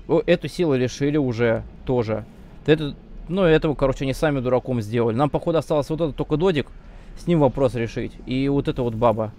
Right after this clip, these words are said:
Далилка. Она, походу, такая вот баба из бездны, я так понимаю. Че будет дальше? Выход из, выход.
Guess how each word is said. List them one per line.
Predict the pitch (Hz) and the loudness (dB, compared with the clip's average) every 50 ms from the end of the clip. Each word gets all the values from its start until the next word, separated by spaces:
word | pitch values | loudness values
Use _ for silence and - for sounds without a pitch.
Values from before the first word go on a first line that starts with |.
| - - | -12 -4
Далилка. | 113 117 123 120 127 127 113 - - 110 110 - - - - - - - - - - - - - - - - - - - - - - - | 0 0 2 2 2 0 -2 -4 -6 -10 -10 -12 -18 -20 -20 -20 -20 -20 -20 -20 -18 -18 -18 -16 -16 -16 -16 -16 -16 -16 -18 -18 -12 -6
Она, | - 123 123 139 135 | -2 0 2 2 2
походу, | - - - - 165 151 135 127 123 123 120 117 117 113 117 110 - | 2 0 0 0 0 0 2 2 2 2 2 0 -2 -4 -6 -6 -8
такая | 120 - - 135 117 113 110 | -8 -4 -2 -2 0 0 -2
вот | 107 104 | -4 -6
баба | 104 113 131 131 113 117 113 | -2 0 0 2 2 0 -2
из | 110 110 | -2 -2
бездны, | 127 135 120 107 113 110 | -2 -2 -2 -2 -4 -8
я | 107 | -10
так | - - | -10 -10
понимаю. | - - 117 113 113 113 110 110 107 107 - - - - - - - - - - - - - - - - - - - - - - | -8 -8 -6 -4 -4 -4 -4 -4 -4 -6 -10 -18 -20 -20 -20 -20 -20 -20 -20 -20 -20 -18 -18 -18 -18 -18 -18 -16 -14 -14 -6 -4
Че | - 143 | -2 -2
будет | 139 143 | 0 2
дальше? | 127 151 135 - - 127 | 4 4 4 4 2 -2
Выход | 135 135 - 123 117 | -2 -2 -2 -4 -6
из, | 120 113 - - - - - - - - - - - - | -6 -8 -8 -12 -20 -20 -20 -20 -20 -20 -20 -18 -12 -4
выход. | 120 147 151 - 131 - - - | -2 -2 0 0 -2 -6 -8 -10